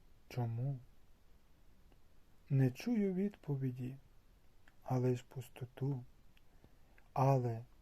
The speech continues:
насправді це замовлення є, щоби ми вже українцями більше не були.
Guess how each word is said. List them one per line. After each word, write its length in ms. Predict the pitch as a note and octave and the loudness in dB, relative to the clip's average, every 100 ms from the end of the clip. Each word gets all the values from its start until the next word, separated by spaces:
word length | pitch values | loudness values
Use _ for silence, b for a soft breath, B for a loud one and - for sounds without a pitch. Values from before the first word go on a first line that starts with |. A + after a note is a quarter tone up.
| - - | -20 -4
насправді 840 | B2+ A#2+ - D#3 F#3+ F3+ C3+ C3+ - - - - - - - - | -2 -2 0 6 6 6 -2 -10 -16 -20 -20 -20 -20 -20 -20 6
це 440 | D#3+ D3+ D3 C#3 - - - - - - - | 12 12 12 8 -4 -20 -20 -20 -20 -18 -4
замовлення 800 | C3+ E3+ A#3 C#4+ G3+ E3+ C#3 B2+ | 2 4 4 2 2 4 4 2
є, 440 | A#2 A#2 A#2 A#2+ - - - - - - - - - | 2 -2 -4 -8 -14 -20 -20 -20 -20 -20 -20 -20 -20
щоби 760 | - - C3 B2 A#2+ A#2+ A2+ A2 - - - - - - - - - - - | -18 -4 0 0 2 2 2 -2 -10 -20 -20 -20 -20 -20 -20 -20 -20 -20 -8
ми 180 | C#3 A#2+ | -2 0
вже 260 | A2+ A2 A#2 | 0 -2 -4
українцями 1040 | A#2+ - A2+ A2 C#3 F3+ - C3+ B2 A2+ - - - - | -6 -6 -4 -2 -2 -2 -6 -8 -6 -10 -14 -20 -20 -8
більше 520 | D3 G3 G#3+ - C3+ C3+ - C#3+ | -2 -2 -2 -8 -8 -10 -10 -2
не 140 | C3 | -2
були. 440 | A#2 A2+ A2 G#2+ | 0 -4 -4 -8